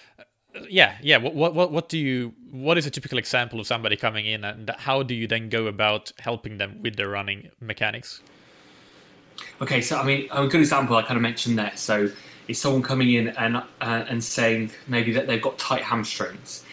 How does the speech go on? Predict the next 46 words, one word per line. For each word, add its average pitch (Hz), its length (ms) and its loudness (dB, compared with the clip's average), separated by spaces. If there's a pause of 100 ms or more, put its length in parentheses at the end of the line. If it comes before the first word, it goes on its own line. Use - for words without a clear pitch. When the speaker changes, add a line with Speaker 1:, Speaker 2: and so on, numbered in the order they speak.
(220)
Speaker 2:
So 117 180 0
the 113 100 -4
best - 440 -2
thing, 160 220 0
I 127 220 0
always 147 280 4
love 135 220 4
the 120 80 4
idea 107 340 2
of, 101 100 -6 (240)
of 107 140 -6
tight - 220 -2
hamstrings 104 540 -4
'cause 113 260 -4 (340)
hamstrings, 151 680 0 (180)
uh, 135 180 2
they're 147 180 2
often 139 460 2 (160)
kind 123 140 -2
of, 120 60 -2
it's 120 80 -6
prescribed 117 440 0
to, - 100 -2
"Well, 107 140 4
stretch - 400 -2
your - 80 -2
hamstrings," 110 420 0
which - 180 -4
is - 160 -6 (160)
completely 135 420 0
the 123 140 0
opposite 131 360 -2
of - 80 -8
thing 117 400 -2
what 123 140 -4
you'd 110 140 -2
want 110 200 0
to - 80 -12
do. 151 340 4 (380)
Because 131 360 0 (200)
why 156 180 2
is 165 140 2
the - 60 0
hamstring 131 480 0
feeling 113 580 2
tight? - 560 -4